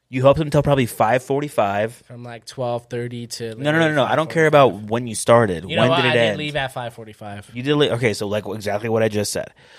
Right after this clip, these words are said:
Speaker 1: So from five forty-five to eight P M. That's two hours and fifteen minutes.
Speaker 2: Stopped at Wingstop.
Speaker 1: Yeah, okay, see? That's what I'm talking about. He stopped at Wingstop, and then he had to fucking call, like, six people and ask what they wanted,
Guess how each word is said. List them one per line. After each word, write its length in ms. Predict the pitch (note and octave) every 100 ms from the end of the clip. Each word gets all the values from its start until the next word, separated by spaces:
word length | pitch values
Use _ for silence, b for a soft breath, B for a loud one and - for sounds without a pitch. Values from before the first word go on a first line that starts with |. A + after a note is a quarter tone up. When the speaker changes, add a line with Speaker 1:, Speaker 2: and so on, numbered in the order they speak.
| b
Speaker 1:
So 180 | - B2+
from 160 | B2
five 440 | G#2+ - A#2 C#3 D#3
forty-five 960 | E3+ F3 F3 - C3 A#2+ F#2+ G#2 - _ _ -
to 300 | - A#2+ A#2 _
eight 360 | A2+ B2+ D#3+ -
P 280 | - D#3+ C#3+
M. 320 | A#2+ F#2+ F2+
That's 220 | F#2 G2+
two 260 | - - C#3
hours 260 | C#3+ C#3+ C#3
and 100 | B2
fifteen 380 | B2+ - B2+ A2+
minutes. 300 | F2+ F2 -
Speaker 2:
Stopped 320 | - C3 C#3
at 100 | A2+
Wingstop. 480 | A2 A2 - A2 -
Speaker 1:
Yeah, 200 | - C3 C#3
okay, 220 | A3 A2+
see? 420 | - B2+ E3 F3 _ _
That's 240 | D3+ F3
what 80 | F#3
I'm 80 | E3
talking 320 | E3+ F#3+ D3
about. 280 | G2 F2+ - _ _ _ _ _ _ _
He 120 | E3+
stopped 260 | F3 E3+ E3+
at 60 |
Wingstop, 560 | D#3 E3 D3+ C#3 B2 A2
and 120 | B2
then 100 | B2+
he 100 | B2
had 200 | B2 C3+
to 60 | B2+
fucking 300 | C3 C3 B2+
call, 340 | - B2+ C3
like, 200 | B2+ A2
six 280 | - - B2
people 440 | - B2+ A#2+ A#2+ A#2
and 100 | G#2
ask 180 | G#2
what 140 | A2+ A2+
they 180 | A2+ A2
wanted, 520 | G#2 G#2 G#2 G#2